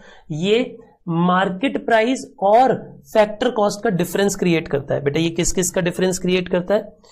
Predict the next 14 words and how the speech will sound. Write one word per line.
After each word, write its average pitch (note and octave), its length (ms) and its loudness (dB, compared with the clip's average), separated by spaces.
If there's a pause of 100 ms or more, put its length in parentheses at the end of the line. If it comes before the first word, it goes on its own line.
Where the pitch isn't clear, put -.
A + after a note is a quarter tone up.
(340)
It, G#3+ 300 2 (720)
uh, D#3+ 380 4 (340)
differentiate G3 1300 2
between, F3+ 440 0 (1500)
it E3+ 260 0
differentiate E3+ 880 0
between F3 520 0 (840)
market E3 680 0
price G3 480 0 (140)
and F3 280 2
factor C#3+ 340 -2
cost, - 380 -12 (640)
market C#3 480 -4
price F3 480 0